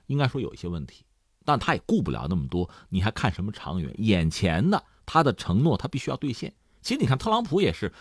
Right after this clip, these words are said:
上台前有承诺，他得兑现嘛，那就是给委内瑞拉的民众带来了就福利，有一定的福利，对他来讲就是高福利了，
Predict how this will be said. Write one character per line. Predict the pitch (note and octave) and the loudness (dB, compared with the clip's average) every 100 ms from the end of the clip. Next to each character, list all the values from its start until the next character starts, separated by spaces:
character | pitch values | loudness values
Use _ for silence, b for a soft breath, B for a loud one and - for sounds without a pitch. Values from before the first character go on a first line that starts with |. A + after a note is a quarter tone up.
| B | B
上 | - B2+ | 0 2
台 | A#2+ | 4
前 | A2+ | 4
有 | A#2+ | 2
承 | - G2 | 2 0
诺， | G#2+ | 0
他 | - | 0
得 | A#2+ | -2
兑 | D2 B2 | 0 0
现 | - C#3+ E2+ | 0 -2 -4
嘛， | C2+ B B | -6 B B
那 | - | 2
就 | C#3+ B2+ | 6 6
是 | F#2+ D2+ B B | 2 -4 B B
给 | - D#2+ C2+ B1 D#2 | -2 0 0 -4 2
委 | F#2 | 4
内 | F#2 | 4
瑞 | G2 | 4
拉 | F2+ | 2
的 | E2 | 0
民 | D#2 D2+ E2+ | -2 -2 -2
众 | D#2 | -2
带 | - C#3 | 0 0
来 | A#1 A#1+ C#2+ | -2 -4 -6
了 | C#2 - b | -6 -10 b
就 | b D2 | b -10
福 | - C2+ | -8 -10
利， | C2 _ _ _ A#2 | -12 _ _ _ 2
有 | A#2+ G#2+ | 4 4
一 | C#3 | 4
定 | D3+ F#2+ | 2 0
的 | |
福 | C#2+ - C#2 | -4 -8 -8
利， | C#2 - | -8 2
对 | E3 | 2
他 | - C3 | 4 2
来 | |
讲 | B2+ D#2+ | 2 0
就 | |
是 | D#2+ | -2
高 | - D#3+ F#3 | -2 0 0
福 | - A#1+ | -6 -10
利 | C2 | -10
了， | C2 | -10